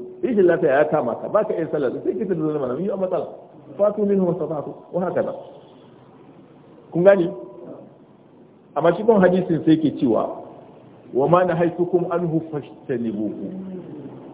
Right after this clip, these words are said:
Wa ma nahaytukum anhu fashtanibuhu." Yace duk abin da shi kuma ni hana ku, kar ku yi kaza, fashtanibuhu, ku nisanci abin kawai, babu kaidi, babu sharadi.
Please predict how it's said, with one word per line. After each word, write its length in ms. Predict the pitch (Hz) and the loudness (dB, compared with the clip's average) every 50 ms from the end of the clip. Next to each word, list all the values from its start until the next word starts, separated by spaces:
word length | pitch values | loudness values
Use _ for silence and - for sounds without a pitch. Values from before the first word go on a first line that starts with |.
| - - - - - - - | -20 -20 -20 -20 -18 -10 -2
Wa 120 | 113 123 135 | 2 2 4
ma 140 | 151 156 | 4 4
nahaytukum 480 | 156 156 151 151 151 151 175 175 170 160 | 4 4 2 2 0 0 0 -2 0 2
anhu 320 | - 185 208 185 202 214 - - - - - - - - - - - - - - - - - - - | 2 4 4 4 4 4 2 -2 -6 -12 -14 -16 -16 -16 -16 -16 -16 -16 -18 -18 -18 -18 -18 -14 -8
fashtanibuhu." 520 | - 117 - - 120 107 104 95 92 87 87 - - - - - - - - - - - - - - - - - - - - - - - - | -8 -8 -6 -6 -6 -6 -6 -6 -8 -12 -14 -14 -16 -20 -20 -20 -20 -20 -20 -20 -20 -20 -20 -20 -20 -20 -20 -20 -20 -20 -20 -20 -16 -10 -6
Yace 200 | 147 156 156 143 - | -4 -2 0 2 2
duk 200 | - - - - | 2 2 2 2
abin 260 | 196 180 180 196 196 | 2 4 4 4 6
da 100 | 175 175 | 6 4
shi 180 | 156 - 170 175 | 4 4 0 -2
kuma 180 | - 180 180 180 | -2 0 0 2
ni 100 | 190 208 | 2 2
hana 360 | 202 196 190 208 208 185 143 | 2 2 2 2 4 4 2
ku, 220 | - - - 131 117 - - - - - - - - - - - - - - - | 2 0 -4 -8 -8 -8 -12 -18 -20 -20 -20 -20 -20 -20 -20 -20 -20 -20 -12 -2
kar 200 | - 220 220 214 | -2 2 2 4
ku 120 | - 208 | 4 4
yi 120 | 185 185 - | 4 4 4
kaza, 300 | 185 151 143 143 135 - - - | 2 2 2 2 0 0 0 -2
fashtanibuhu, 960 | 165 156 160 - - - 175 190 196 190 175 135 - 156 175 170 139 123 117 - - - - - - - - - - | -4 -4 -4 -6 -8 -4 -2 0 2 2 2 2 4 2 2 2 2 -2 -6 -8 -12 -16 -18 -20 -20 -20 -20 -16 -10
ku 80 | 139 | -10
nisanci 340 | 139 151 139 143 147 143 143 | -8 -8 -6 -6 -6 -2 0
abin 200 | 165 135 135 117 98 | 0 0 0 -2 -2
kawai, 240 | - 151 120 104 | 0 0 0 0
babu 400 | 104 123 160 185 175 170 - - - - | 2 2 4 4 4 2 0 -4 0 2
kaidi, 260 | 185 180 160 156 139 | 2 4 4 2 0
babu 260 | 123 135 127 120 117 | 0 0 0 0 -2
sharadi. 340 | - - 151 117 - - - | -2 -2 -4 -4 -4 -8 -10